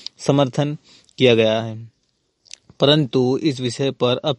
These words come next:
तक सरका-, सकारात्मक निर्णय नहीं हो सका है। भारत का इतिहास अहिर योद्धाओं की वीरता और साहस से भरा हुआ है। उन्होंने पत्र में भारतीय सेना में यदुवंशी समाज के जवानों की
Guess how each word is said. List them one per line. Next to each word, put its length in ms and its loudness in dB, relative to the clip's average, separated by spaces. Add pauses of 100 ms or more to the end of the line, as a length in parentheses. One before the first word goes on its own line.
(120)
तक 140 0
सरका-, 500 -2
सकारात्मक 800 0
निर्णय 360 -2
नहीं 220 -2
हो 220 -6
सका 240 -4
है। 200 -10 (440)
भारत 400 2
का 320 2
इतिहास 680 -4 (320)
अहिर 260 2
योद्धाओं 520 2
की 220 -2
वीरता 520 0
और 300 0
साहस 380 -2
से 240 -2
भरा 220 -4
हुआ 220 -4
है। 220 -12 (400)
उन्होंने 260 2
पत्र 320 0
में 300 -2
भारतीय 540 -2
सेना 460 -2
में 240 0
यदुवंशी 460 0
समाज 600 -2
के 480 -2
जवानों 600 0 (320)
की 240 0